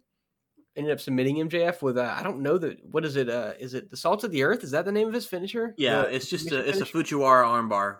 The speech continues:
Speaker 2: but it's called a
Speaker 1: Yeah.
Speaker 2: Salt of the Earth.
Speaker 1: Um, it, he tapped him in no time, which it's, they've really been building that submission move. Uh, I wouldn't be surprised to see him beat Jungle Boy with that submission move as well.
Speaker 2: Yeah, he will.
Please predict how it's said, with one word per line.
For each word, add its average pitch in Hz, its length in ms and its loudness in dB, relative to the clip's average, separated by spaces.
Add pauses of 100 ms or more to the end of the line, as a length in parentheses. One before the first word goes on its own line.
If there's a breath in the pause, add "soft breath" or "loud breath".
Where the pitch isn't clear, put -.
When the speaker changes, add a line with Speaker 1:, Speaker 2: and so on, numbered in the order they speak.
Speaker 2:
but 120 100 -4
it's 113 140 -4
called 117 220 0
a - 20 2
Speaker 1:
Yeah. 123 140 0
Speaker 2:
Salt 113 160 -6
of 113 60 -18
the 107 120 -8
Earth. 104 260 -10 (440)
Speaker 1:
Um, 120 480 -4
it, 123 240 -6
he 131 320 -10
tapped 170 260 2
him 131 140 0
in 117 100 -4
no 117 140 -2
time, 113 360 -6
which 110 240 -12
it's, 127 280 -12
they've 117 420 -4
really 233 240 4
been 185 180 2
building 151 280 2
that 123 160 0
submission 127 400 -6
move. 175 320 -4 (520)
Uh, - 60 -8
I 120 120 0
wouldn't 147 200 0
be 139 60 0
surprised 131 420 0
to 120 80 -10
see 123 200 -6
him 123 200 -8
beat 123 260 -6 (220)
Jungle 123 260 -4
Boy 113 200 -4
with 117 100 -4
that 120 160 -4
submission 120 320 -8
move 113 160 -8
as 123 100 -14
well. 120 380 -8 (160)
Speaker 2:
Yeah, 101 240 -4
he 110 120 -4
will. 95 220 -4